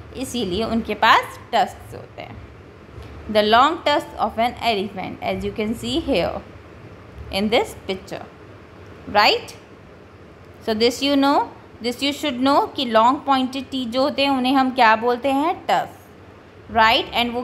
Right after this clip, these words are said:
क्यों यूज़ करते हैं टस्क को? To attack its enemies, right? Now, beaks of birds। So teeth are completed, we have discussed about teeth,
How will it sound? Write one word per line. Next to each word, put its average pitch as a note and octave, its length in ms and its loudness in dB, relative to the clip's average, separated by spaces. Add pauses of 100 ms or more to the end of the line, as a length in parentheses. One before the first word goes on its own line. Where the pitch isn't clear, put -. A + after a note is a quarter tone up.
(100)
क्यों B3+ 220 -2
यूज़ D#4 320 -4
करते D4 240 2
हैं D4+ 100 0
टस्क D4 400 0
को? F4+ 80 4 (720)
To F3+ 100 -2 (120)
attack A#3+ 400 6
its G#4 300 -4 (140)
enemies, F3 500 -8 (360)
right? B3+ 380 4 (2750)
Now, G#3+ 160 6 (920)
beaks D#4+ 360 2 (140)
of A#3+ 260 4
birds। - 380 -6 (320)
So C4 100 0 (120)
teeth D#4 200 0
are D#4 180 8
completed, D4+ 640 -2
we D4 200 0
have C4+ 180 4
discussed C#4+ 520 -2
about D4 440 2 (640)
teeth, D4 340 -6